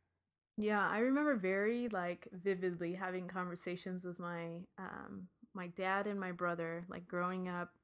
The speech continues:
Um, I think this was, like, maybe elementary, like, maybe in the sixth grade, during that time, and really identifying as Eritrean, but not as Black.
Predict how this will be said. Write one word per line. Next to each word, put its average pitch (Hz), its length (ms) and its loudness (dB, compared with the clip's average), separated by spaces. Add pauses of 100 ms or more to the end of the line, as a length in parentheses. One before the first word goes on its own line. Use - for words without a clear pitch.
(160)
Um, 180 540 -6 (600)
I - 140 -8
think 226 140 0
this 233 160 -2
was, 185 120 -4
like, 170 120 -4
maybe 185 800 -2 (120)
elementary, 214 1200 -2
like, 185 220 -6
maybe 196 260 -6
in 190 120 -6
the 185 40 -6
sixth - 560 -10 (640)
grade, 220 520 2 (200)
during 247 240 8
that 202 180 8
time, 175 300 0
and 175 260 -4 (280)
really 262 300 4
identifying 196 640 2
as 170 160 -2
Eritrean, 185 600 -4
but 175 120 -4
not 175 280 0
as 170 180 -2
Black. 170 520 -4